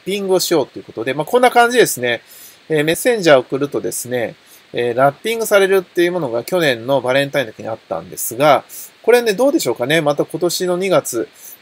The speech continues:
えー、このようなものがあればいいなと思いますけどね。えー、こういうものって、やっぱ動画じゃなきゃ伝えられないんですよね。こう、こう包んでこうなりますよっていうのを、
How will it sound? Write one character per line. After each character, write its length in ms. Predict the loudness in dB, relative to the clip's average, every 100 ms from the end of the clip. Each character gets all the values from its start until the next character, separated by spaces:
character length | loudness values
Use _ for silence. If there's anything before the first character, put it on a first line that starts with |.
| -10
え 400 | -6 -6 -6 -8
ー、 40 |
こ 80 | -6
の 80 | -4
よ 60 |
う 20 | -4
な 80 |
も 120 | -4 -8
の 120 | -4
が 100 | -2
あ 40 |
れ 100 | -2
ば 100 | -4
い 120 | -10
い 20 | -10
な 180 | -14
と 100 | -14
思 120 | -16 -16
い 40 |
ま 120 | -12
す 100 | -12
け 80 | -12
ど 100 | -12
ね。 260 | -8 -8 -8 _
え 220 | -12 -10
ー、 40 | -6
こ 80 | -4
う 60 |
い 180 | -2 -2
う 80 | -4
も 160 | -6 -6
の 120 | -8
っ 40 |
て、 320 | -6 0 2
や 80 | 2
っ 20 |
ぱ 80 | -4
動 220 | 4 6
画 140 | 8 6
じ 60 | 4
ゃ 20 |
な 140 | 2
き 80 | 0
ゃ 20 |
伝 240 | -2 2 2
え 20 |
ら 100 | 2
れ 40 |
な 120 | 0 -2
い 60 |
ん 60 | -4
で 60 |
す 140 | -10 -10
よ 80 | -10
ね。 160 | -10
こ 240 | -2 0 2
う、 80 | 0
こ 200 | 0 0
う 40 |
包 260 | -2 -4 -4
ん 40 |
で 80 | -2
こ 140 | -2
う 20 |
な 100 | 0
り 80 | 0
ま 100 | 0
す 120 | -2 -4
よ 60 |
っ 20 |
て 160 | -6 -8
い 40 |
う 40 | -8
の 100 | -6
を、 180 | -6